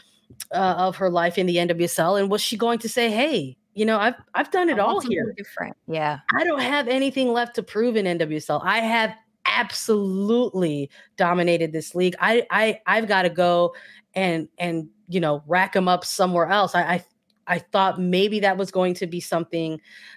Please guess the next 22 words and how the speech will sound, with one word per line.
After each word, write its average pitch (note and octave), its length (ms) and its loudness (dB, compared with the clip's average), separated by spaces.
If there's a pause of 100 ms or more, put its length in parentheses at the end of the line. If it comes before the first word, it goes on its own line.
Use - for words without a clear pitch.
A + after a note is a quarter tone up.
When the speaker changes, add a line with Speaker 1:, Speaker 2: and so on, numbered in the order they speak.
Speaker 1:
that E3+ 380 0
perhaps, F3+ 880 0
um, D#3+ 420 -2 (360)
persuaded, F3 720 -2 (360)
uh, E3 180 2
this E3+ 220 0
player E3+ 300 2
to E3+ 140 -4
maybe E3 220 0
make E3 240 0
that D#3+ 180 2
leap F3+ 320 -6
overseas. F3+ 560 -2
And E3+ 280 2
we G#3 100 2
heard A3+ 240 0
it, G#3+ 160 0 (340)
what, G#3 260 -2
Arsenal, G3 760 2 (180)
Barcelona, F#3+ 1120 2 (100)
Speaker 2:
Yeah. A3+ 160 -6
Speaker 1:
Paris G#3 340 0